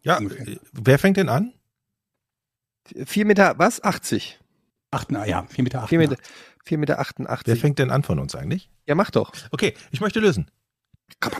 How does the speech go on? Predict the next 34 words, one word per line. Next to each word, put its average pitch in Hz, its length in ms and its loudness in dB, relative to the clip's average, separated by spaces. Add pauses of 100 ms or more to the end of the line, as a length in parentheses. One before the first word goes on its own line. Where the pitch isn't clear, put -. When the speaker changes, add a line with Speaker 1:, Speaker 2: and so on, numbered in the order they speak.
Speaker 3:
Bullshit, - 440 0 (160)
Jochen. 131 300 -2 (120)
Speaker 1:
<laughs> 156 120 -12
Ja, 101 300 -4
ich, - 600 -10
ich, - 260 -10 (500)
also 131 160 0
es - 240 -6
kann - 180 6
ja 147 160 8
nur 113 320 6
was 131 160 4
mit 123 160 0
der 85 140 2
Höhe 131 240 4
von 113 420 2 (220)
den 107 120 4
Speaker 3:
Ab 180 80 4
Speaker 1:
Trucks 160 220 4
Speaker 3:
sofort 190 180 4
Speaker 1:
zu 156 60 4
Speaker 3:
gibt's - 160 4
Speaker 1:
tun. 190 100 6
Speaker 3:
echt - 140 2 (280)
wirklich 175 280 4
dann 170 160 4
auch - 160 0
Strafen 131 560 2
oder 117 180 4
so. 117 80 0
Dann 127 160 4
darf 139 160 4
ich 160 140 -2
zweimal 147 480 4